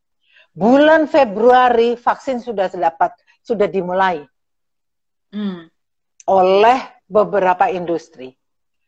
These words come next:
Speaker 1: Nah, kenapa
Speaker 2: Iya.
Speaker 1: kok mereka bisa berhasil cepat itu? Kenapa
Speaker 2: Hmm.
Speaker 1: Sinovac, Pfizer, dan lain-lain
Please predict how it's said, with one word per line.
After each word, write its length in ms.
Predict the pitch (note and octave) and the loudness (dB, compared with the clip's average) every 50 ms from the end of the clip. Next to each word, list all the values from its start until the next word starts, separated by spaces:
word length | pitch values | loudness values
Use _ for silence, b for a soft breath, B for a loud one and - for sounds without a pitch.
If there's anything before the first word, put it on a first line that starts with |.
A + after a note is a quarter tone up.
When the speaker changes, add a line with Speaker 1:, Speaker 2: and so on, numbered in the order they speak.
| _ _ _ _ | _ _ _ _
Speaker 1:
Nah, 160 | B3 A#3+ B3 | -6 -6 -2
kenapa 400 | - D4 D#4+ F4 F4+ F4 E4 D#4 | -2 0 2 2 2 0 0 -2
Speaker 2:
Iya. 80 | D4+ - | 0 0
Speaker 1:
kok 120 | C4+ A#3+ | -2 0
mereka 260 | A#3+ A#3+ C4 B3+ - C4 | 0 0 -2 0 -2 -2
bisa 240 | G#3+ G#3+ F#3+ B3 A3 | -2 -2 -2 -2 0
berhasil 480 | F#3 F#3+ G3 G3 G3+ F#3+ - G#3+ G#3 | 0 0 2 2 0 2 2 0 0
cepat 280 | G3 A3 - - A3 - A#3 A3+ | 0 -2 -4 -4 -4 -4 -4 -4
itu? 240 | A#3 - G3 F#3+ F#3+ B B B B B B - | -4 -6 -10 -12 -12 B B B B B B -4
Kenapa 880 | C4+ A#3+ B3 B3+ B3 A#3+ B3 - _ _ - C4+ D4 D#4 E4 E4+ A3 | -2 0 0 0 0 -2 -2 -6 _ _ 0 2 2 2 2 0 0
Speaker 2:
Hmm. 120 | G3 F#3+ F#3+ B B _ _ | -4 -10 -16 B B _ _
Speaker 1:
Sinovac, 960 | - - C4+ B3+ A#3 A3+ G#3+ G3+ F#3+ F#3+ - - A#3+ B3+ C4+ C4 - - _ | -4 0 0 2 2 2 2 0 0 -4 -4 -2 0 0 0 -2 -4 -8 _
Pfizer, 880 | - A3+ G3+ G3 G3 G3 F#3+ F#3 - - A#3+ A#3 A#3+ A#3+ A#3+ A#3 A#3 - _ _ _ | 0 2 2 4 2 0 -2 -4 -6 0 4 4 4 4 2 0 -6 -10 _ _ _
dan 240 | - G#3+ G3 G3 | -2 0 0 0
lain-lain 800 | G3 F#3+ G3 G3 G3+ F#3+ G3 G3 G3 F#3+ F#3+ G3+ A3+ B3+ C#4+ D4+ | 0 0 0 0 -2 -2 -4 -4 -2 -2 0 0 0 0 -2 -4